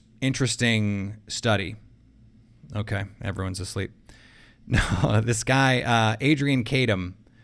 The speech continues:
I'm sorry if I'm mispronouncing his name, he did this analysis of the, the impact of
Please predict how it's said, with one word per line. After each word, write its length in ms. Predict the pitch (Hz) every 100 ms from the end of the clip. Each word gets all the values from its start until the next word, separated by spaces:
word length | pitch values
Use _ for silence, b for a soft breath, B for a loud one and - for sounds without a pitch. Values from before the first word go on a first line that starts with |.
| b b
I'm 60 | 104
sorry 220 | 120 113
if 60 | 110
I'm 120 | 104
mispronouncing 580 | 107 - 110 104 104 98
his 180 | 95 98
name, 360 | 104 98 90 - B B B B
he 160 | - 117
did 340 | 123 156 147
this 180 | 143 139
analysis 920 | 120 117 120 110 113 95 - - - - - _ 117
of 520 | 113 107 104 98 101
the, 160 | 117 - -
the 180 | 123 -
impact 580 | 180 220 190 156 147 110
of 720 | 123 123 123 120 110 110 -